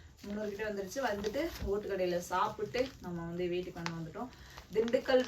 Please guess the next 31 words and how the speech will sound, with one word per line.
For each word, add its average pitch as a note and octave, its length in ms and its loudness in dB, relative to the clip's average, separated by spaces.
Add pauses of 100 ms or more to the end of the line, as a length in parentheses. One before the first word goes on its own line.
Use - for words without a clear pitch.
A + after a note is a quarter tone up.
போயிட்டு A#3 360 6 (100)
இன்னைக்கு A3 320 -4 (100)
மட்டும் A3+ 320 4 (120)
ஆன G3+ 260 2
செலவு F#3 320 0
நாலு E3+ 160 0
ரூபா. E3 120 -2 (300)
நாலு F3+ 220 2
ரூபா G#3 120 0
வந்துருமா? G3+ 300 -6 (240)
நாலாயிரம். F3 400 -4 (400)
நாலாயிரம் F#3 400 4
வந்துருச்சு. F3+ 440 -4 (680)
அஹ், F#3+ 360 -2
ஏன்னா G#3 160 -2 (840)
திருவிழாவுக்கு G#3+ 420 0
ட்ரெஸ் F#3 240 0
எடுக்கணும், E3+ 340 -4
எல்லா E3 140 -2
பிள்ளைகளும் E3+ 300 -6
பொடுங்க E3+ 260 -4
வைக்கீங்க. D#3+ 300 -10 (440)
ஆனா G#3+ 140 8 (140)
அவனுக்கு A#3+ 320 6
என்னமோ C#4 260 4 (160)
இருநூறு D4 360 12
ரூபா D4 120 12 (100)
தான், D4 180 10
எங்களுக்கு B3 360 6
தான் G4 140 10
நாங்க D4+ 180 12